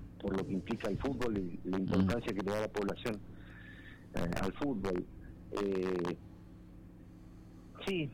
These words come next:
Speaker 1: este, yo también en algún momento experimenté algún desencanto porque no, no,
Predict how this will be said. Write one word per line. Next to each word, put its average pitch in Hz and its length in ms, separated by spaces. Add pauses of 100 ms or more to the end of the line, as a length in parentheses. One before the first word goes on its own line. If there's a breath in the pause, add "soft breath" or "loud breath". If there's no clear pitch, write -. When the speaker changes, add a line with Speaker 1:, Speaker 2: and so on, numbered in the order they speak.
(280 loud breath)
Speaker 1:
este, 110 840 (300)
yo - 160
también 156 320
en 135 140
algún 120 240
momento 123 520
experimenté 107 800
algún 107 320
desencanto 107 800
porque 98 260
no, 101 100 (140)
no, 101 140